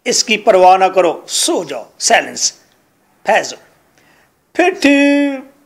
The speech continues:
Pity।" वो कहता है, तरस, तरस।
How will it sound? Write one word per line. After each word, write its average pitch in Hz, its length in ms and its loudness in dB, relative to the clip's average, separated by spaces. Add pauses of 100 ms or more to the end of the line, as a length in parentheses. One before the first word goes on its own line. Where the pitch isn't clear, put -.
(100)
Pity।" 339 680 2 (720)
वो 190 80 -2
कहता 202 320 4
है, 165 200 2
तरस, - 720 0 (380)
तरस। - 400 -2